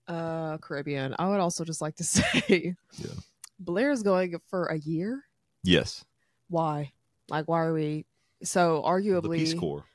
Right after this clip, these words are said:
Speaker 1: you would be celebrating other holidays so you're just gonna skip every holiday that she's not there?
Speaker 2: They probably don't care that much about the other holidays, like everybody else doesn't, you know? <laughs>
Speaker 1: I guess so. But, I mean, I don't know. I was just like,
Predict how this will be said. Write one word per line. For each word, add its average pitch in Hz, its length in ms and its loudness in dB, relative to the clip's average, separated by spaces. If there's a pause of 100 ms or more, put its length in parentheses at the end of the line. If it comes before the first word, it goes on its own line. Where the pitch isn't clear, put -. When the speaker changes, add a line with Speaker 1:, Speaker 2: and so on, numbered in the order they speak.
(100)
Speaker 1:
you 196 100 0
would 185 120 6
be 160 80 -2
celebrating 160 640 -4
other 147 600 -2
holidays 147 880 -2 (720)
so 170 180 4
you're 156 180 4
just 156 160 -2
gonna 131 100 -8
skip 147 280 -4
every 151 220 -2
holiday 160 360 -2
that 165 120 -6
she's 170 200 -4
not 151 200 -2
there? 165 400 -4 (1600)
Speaker 2:
They 104 120 2
probably 131 220 8
don't 78 160 4
care 78 120 0
that 69 100 0
much 69 160 -4
about 67 140 -8
the 67 80 -6
other 67 140 -8
holidays, 67 420 -8
like 73 180 -4
everybody 71 340 -4
else 71 180 -6
doesn't, 65 320 -8 (160)
you 90 100 4
know? 117 280 6 (540)
<laughs> - 680 -14
Speaker 1:
I 160 60 -16
guess - 340 -18
so. - 160 -18 (160)
But, 196 160 6
I 208 80 8
mean, 208 260 4
I 208 120 4
don't 160 160 0
know. 135 180 0
I 143 140 0
was 160 120 -6
just 165 180 -10
like, 147 280 -4